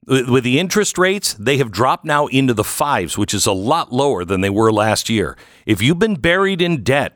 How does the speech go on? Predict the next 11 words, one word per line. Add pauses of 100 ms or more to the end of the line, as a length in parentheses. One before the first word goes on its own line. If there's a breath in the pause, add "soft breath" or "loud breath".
(120)
high
interest
credit
card
debt,
now's
the
time
to
break
free.